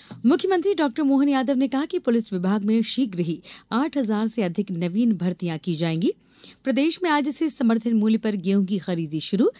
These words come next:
झाबुआ में जल्द आरंभ किया जाएगा मेडिकल कॉलेज और अगले वर्ष गणतंत्र दिवस के अवसर पर घोषित किए जाने वाले पद्म पुरस्कार दो हज़ार छब्बीस के लिए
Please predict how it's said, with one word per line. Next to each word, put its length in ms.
झाबुआ 400
में 200
जल्द 380
आरंभ 300
किया 280
जाएगा 340
मेडिकल 400
कॉलेज 440
और 200
अगले 320
वर्ष 340
गणतंत्र 640
दिवस 340
के 140
अवसर 300
पर 240
घोषित 420
किए 240
जाने 260
वाले 360
पद्म 280
पुरस्कार 520
दो 160
हज़ार 400
छब्बीस 420
के 140
लिए 220